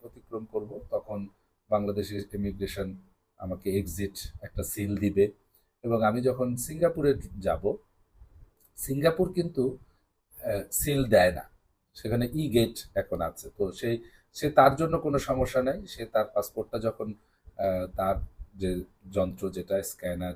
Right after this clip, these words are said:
যেটা, সেটাতে দিবে, তখন কিন্তু সে ঠিকই বুঝে ফেলবে যে আপনি সিঙ্গাপুরে ঢোকার জন্য ই ভিসা পেয়েছেন, সমস্যা নেই। কিন্তু সে কোনো হয়তো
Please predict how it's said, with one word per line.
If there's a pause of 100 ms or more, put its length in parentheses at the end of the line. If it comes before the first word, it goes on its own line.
যেটা,
সেটাতে
দিবে,
তখন
কিন্তু
সে
ঠিকই
বুঝে
ফেলবে (380)
যে (560)
আপনি (140)
সিঙ্গাপুরে
ঢোকার
জন্য (160)
ই
ভিসা
পেয়েছেন, (600)
সমস্যা
নেই। (480)
কিন্তু
সে
কোনো
হয়তো